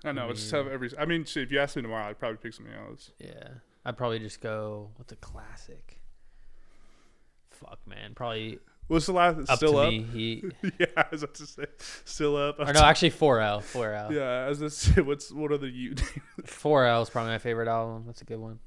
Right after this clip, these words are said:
Speaker 2: Uh, last question, and this one
Speaker 1: Remember, Tupac died so you could fly.
Speaker 2: Exactly. Probably re-, if you believe in reincarnation, it's obvious that Tupac is inside of you.
Speaker 1: Ray skips a generation, so that's why.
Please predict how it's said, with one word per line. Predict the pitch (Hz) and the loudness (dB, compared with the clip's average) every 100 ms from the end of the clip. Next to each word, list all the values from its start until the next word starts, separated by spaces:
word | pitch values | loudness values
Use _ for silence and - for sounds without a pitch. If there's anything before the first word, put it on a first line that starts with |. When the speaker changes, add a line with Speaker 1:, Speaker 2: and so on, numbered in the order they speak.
| - | -4
Speaker 2:
Uh, | 131 127 123 - | 0 2 0 0
last | 147 165 - | 6 6 8
question, | 190 220 160 127 107 - - | 8 8 4 -2 -6 -14 -16
and | 110 113 | -10 -6
this | 127 - | -6 -4
one | 127 | 2
Speaker 1:
Remember, | 156 151 123 - - - - | 4 4 0 -4 -20 -20 -6
Tupac | 156 147 160 135 | -2 0 0 0
died | 127 123 123 | 0 0 -2
so | - | -6
you | 117 113 | -6 -8
could | 120 113 | -8 -8
fly. | 117 110 107 - | -6 -4 -6 -6
Speaker 2:
Exactly. | 113 107 107 104 104 104 | -8 -4 -4 -4 -8 -8
Probably | 104 113 110 | -4 -2 0
re-, | 110 | -2
if | 110 107 | -4 -6
you | 117 | -6
believe | 117 120 117 | -2 -2 -2
in | |
reincarnation, | 113 113 113 113 110 117 107 117 | -2 -2 -4 -4 -2 -2 -2 -4
it's | 113 110 - | -4 -6 -8
obvious | 110 110 107 107 107 110 - - - | -6 -4 -4 -4 -4 -6 -10 -18 -8
that | 113 | -6
Tupac | 110 - 113 120 113 | -6 -6 -2 -2 -2
is | 117 | -6
inside | 110 107 120 113 | -8 -8 -6 -6
of | 113 | -8
you. | 113 113 151 | -10 -6 0
Speaker 1:
Ray | 147 | 2
skips | 143 - 143 - | 0 -2 -2 -2
a | |
generation, | 131 123 120 113 - 120 | -6 -6 -4 -8 -8 -12
so | - | -12
that's | 113 - | -12 -10
why. | 127 131 | -12 -12